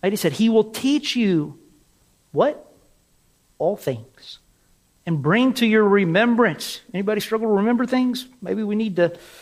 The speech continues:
ah, rely a little more on the Spirit. Not just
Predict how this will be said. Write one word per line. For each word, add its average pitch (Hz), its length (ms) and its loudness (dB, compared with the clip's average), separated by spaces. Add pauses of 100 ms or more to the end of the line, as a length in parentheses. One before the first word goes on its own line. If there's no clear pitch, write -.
(280)
ah, 185 280 0
rely 143 260 -2
a 196 40 -2
little 202 180 4
more 185 160 2
on 165 60 -2
the 147 60 -6
Spirit. - 580 -4 (1300)
Not 254 120 0
just - 220 -8